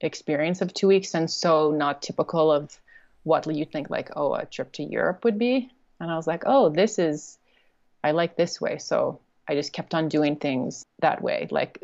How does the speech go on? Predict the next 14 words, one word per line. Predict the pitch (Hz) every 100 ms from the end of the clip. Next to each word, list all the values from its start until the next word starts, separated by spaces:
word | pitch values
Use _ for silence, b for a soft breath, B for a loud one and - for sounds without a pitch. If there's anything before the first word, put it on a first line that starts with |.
| 185
traveling | - 175 165 170 170
where | 156 151 151
I | 156
would | 147 151
go | 147 147 151 151 -
to | 147 110 - 156
visit | 170 175
a | 190
friend, | - 226 180 143 139
you | - 151
know, | 175
so | -
then | 147 123
I'm | - 160